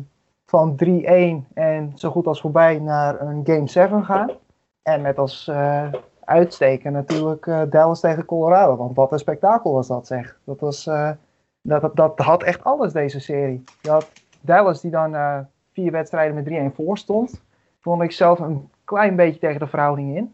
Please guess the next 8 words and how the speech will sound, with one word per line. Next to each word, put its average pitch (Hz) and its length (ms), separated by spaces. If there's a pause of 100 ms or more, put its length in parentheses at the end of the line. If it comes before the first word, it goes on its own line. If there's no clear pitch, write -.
(140)
Ik 147 200
vond 147 200
Colorado 160 560
zeker 170 280
niet 135 120
minder 156 240
dan 190 160
Dallas. 185 480